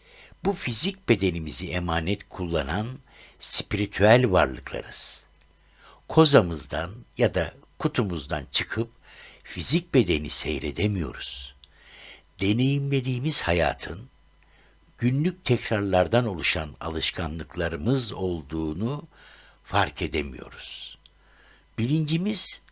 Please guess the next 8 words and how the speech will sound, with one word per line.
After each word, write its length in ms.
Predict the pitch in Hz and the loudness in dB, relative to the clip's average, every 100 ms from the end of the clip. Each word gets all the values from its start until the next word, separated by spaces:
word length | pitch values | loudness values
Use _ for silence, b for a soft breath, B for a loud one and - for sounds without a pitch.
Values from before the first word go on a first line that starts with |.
| _ _ | _ _
koşullu 640 | - 92 - 104 90 135 208 | 0 2 4 2 4 8 8
olduğu 380 | 196 107 82 | 8 4 -2
için 480 | 69 67 - 92 117 - B B B - | -4 -6 -6 -6 -8 -14 B B B -12
farkında 720 | - 104 98 - 95 73 - | 4 4 4 0 -4 -4 -6
değiliz. 560 | - - - - - - b b b - | -12 -14 -18 -16 -16 -20 b b b -2
Onun 260 | 87 139 180 | 4 6 6
için 340 | 165 - 87 | 2 0 -4
farkındalık 1080 | 67 - 82 - 82 78 69 85 143 - - | -4 0 0 0 -8 -4 -2 0 0 -2 -20